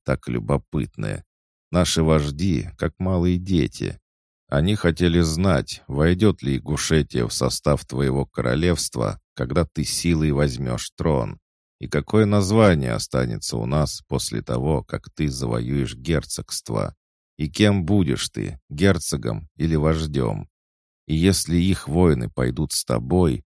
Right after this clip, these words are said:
то сколько добычи им положено? И не ищешь ли ты себе еще жену?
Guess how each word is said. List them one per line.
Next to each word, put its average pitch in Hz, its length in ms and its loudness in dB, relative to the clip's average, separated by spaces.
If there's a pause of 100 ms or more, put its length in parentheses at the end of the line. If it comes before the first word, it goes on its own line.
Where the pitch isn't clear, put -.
то 73 100 0
сколько 95 480 2
добычи 90 600 2
им 52 140 -4
положено? 57 800 -2 (420)
И 82 80 0
не 104 280 4
ищешь - 360 0
ли 71 120 -2
ты - 180 -4
себе 76 360 0
еще 82 540 -2
жену? 80 680 -4